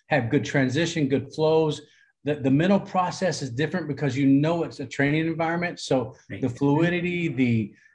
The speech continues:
Speaker 1: uh, reaction time, the, uh, play recognition, it's difficult. You know, there's, there's a lot of static going on, and it's tough. The music comes on when you go out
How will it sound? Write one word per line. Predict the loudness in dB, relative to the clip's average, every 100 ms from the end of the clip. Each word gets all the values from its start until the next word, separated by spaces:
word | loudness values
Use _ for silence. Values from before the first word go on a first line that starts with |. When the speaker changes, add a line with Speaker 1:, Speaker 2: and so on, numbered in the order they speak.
| _ -4
Speaker 1:
uh, | 0
reaction | 2 2 2 -2 -6 -6
time, | -6 -4 -2 -2 -2
the, | 0 0 2
uh, | 0
play | -2 -4 -2
recognition, | -2 2 4 4 2 -2 -4 -4 -10 _
it's | -10 -10
difficult. | 0 2 2 0 -2 -4 -4 -14 _ _ _ _
You | 2 4
know, | 4 4
there's, | 4 4 2 -8 _ _
there's | 0 2
a | 2
lot | 2 0
of | -2
static | -4 -2 -2 -2 -4
going | -4 -2 -2
on, | 0 -2
and | -4
it's | -6 -12 -14
tough. | -4 -2 -2 -4 -16 _ _ 0
The | 2
music | 6 6 6 4 0
comes | -4 -2 0
on | 2 2 4
when | 4
you | 4
go | 2 2
out | 2 0 -4